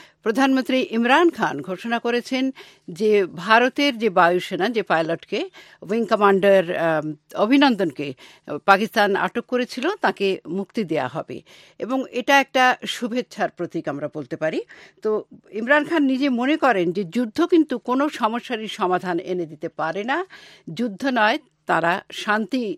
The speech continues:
আহ, কামনা করছেন, তিনি সেটাই করতে যা-, যাচ্ছেন এবং তিনি বলেছেন যুদ্ধ করতে গিয়ে দেখা গেছে বহু দেশই ধ্বংস হয়ে গিয়েছে। তো আমরা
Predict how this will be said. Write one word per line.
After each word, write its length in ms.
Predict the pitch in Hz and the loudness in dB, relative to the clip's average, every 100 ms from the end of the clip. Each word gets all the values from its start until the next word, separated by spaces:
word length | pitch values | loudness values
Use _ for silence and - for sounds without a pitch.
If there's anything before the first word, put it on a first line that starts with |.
| - | -8
আহ, 220 | 160 151 | -6 -6
কামনা 360 | - 165 165 165 | -4 -4 -2 -4
করছেন, 400 | 185 160 - 233 | -6 -10 -10 -10
তিনি 260 | - 175 | -8 -6
সেটাই 280 | 160 190 208 | -6 -4 -6
করতে 300 | 202 180 175 | -4 -8 -6
যা-, 160 | 165 156 _ | -4 -6 _
যাচ্ছেন 400 | 156 156 - 262 | -6 -6 -6 -6
এবং 180 | 247 208 | -6 -6
তিনি 180 | 240 220 | -6 -2
বলেছেন 420 | 220 226 269 247 - - - 170 | 0 0 0 -2 -4 -20 -14 -4
যুদ্ধ 320 | 247 196 294 | -2 0 -2
করতে 460 | 294 226 - 247 | 0 -2 -4 -6
গিয়ে 360 | 196 208 233 240 | -6 -4 -4 -2
দেখা 300 | 185 175 202 | 0 -2 -2
গেছে 320 | 202 - 226 | -4 -4 -8
বহু 440 | 165 180 208 254 254 | -6 -4 -2 -2 -4
দেশই 560 | 170 220 269 - 151 - - - 160 | 0 0 0 -4 -4 -6 -18 -18 -14
ধ্বংস 380 | 151 220 240 - | -4 0 0 -2
হয়ে 260 | 170 165 143 | -6 -6 -6
গিয়েছে। 460 | 135 151 - - _ _ - - - | -10 -10 -14 -18 _ _ -20 -12 0
তো 60 | |
আমরা 440 | 214 202 247 285 | 0 2 2 4